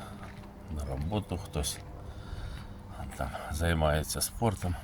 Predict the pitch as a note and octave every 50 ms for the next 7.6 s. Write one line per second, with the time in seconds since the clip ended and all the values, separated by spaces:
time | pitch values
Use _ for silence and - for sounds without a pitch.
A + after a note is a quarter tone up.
0 | - - - D#2+ D#2+ D2+ D#2 C#2+ D2 D#2 C#2+ - - D#2 D2 D#2 C#2+ C#2+ D2 C#2+
1 | C#2 C#2 - - - - - D2+ D2+ D2 C#2 C#2 - F#2 G2 F#2+ E2 - - -
2 | E2 D#2 D2+ - - - D#2+ D#2 D2 - C#2+ C#2 - - - - - - - -
3 | - - - - - - - - F2+ F#2 F2 E2+ E2 F2+ F2+ - D#2+ C#2+ C#2 -
4 | D2 C#2 C#2+ C#2+ D2+ D2 C#2+ - D2 C#2+ C#2 C#2 C#2 - - - - - - -
5 | - - - - - - - - - - - - - - - - - - D2+ -
6 | - - - - - - - - - - - - - - - - - - - F2
7 | E2 D#2 - A2 G#2+ G2+ G2 F#2 - - - F2+